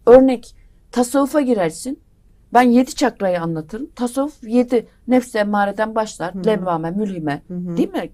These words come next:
Speaker 1: Kamile,
Speaker 2: Hı hı.
Speaker 1: safiye diye
Speaker 2: Hı hı.
Speaker 1: yukarıya doğru
Speaker 2: Hı hı.
Speaker 1: gider.
Speaker 2: Hepsini de biliyorsunuz.
Speaker 1: İşte dört kapıdan
Speaker 2: Hı hı.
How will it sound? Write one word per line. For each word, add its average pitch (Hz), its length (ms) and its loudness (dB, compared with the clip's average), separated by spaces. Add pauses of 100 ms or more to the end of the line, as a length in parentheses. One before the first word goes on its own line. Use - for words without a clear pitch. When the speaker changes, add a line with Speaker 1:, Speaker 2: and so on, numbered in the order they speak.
(120)
Speaker 1:
Kamile, 160 380 0
Speaker 2:
Hı 151 40 -8
hı. - 60 -16
Speaker 1:
safiye 180 480 -4
diye 226 120 2
Speaker 2:
Hı 320 40 4
hı. - 40 -4
Speaker 1:
yukarıya 208 320 0
doğru 170 180 -4
Speaker 2:
Hı - 40 -8
hı. - 40 -8
Speaker 1:
gider. - 260 -4
Speaker 2:
Hepsini 196 280 -6
de 254 100 -4
biliyorsunuz. 294 500 -6
Speaker 1:
İşte 196 260 -4
dört 302 220 2
kapıdan 208 400 -4
Speaker 2:
Hı 170 40 -6
hı. - 40 -10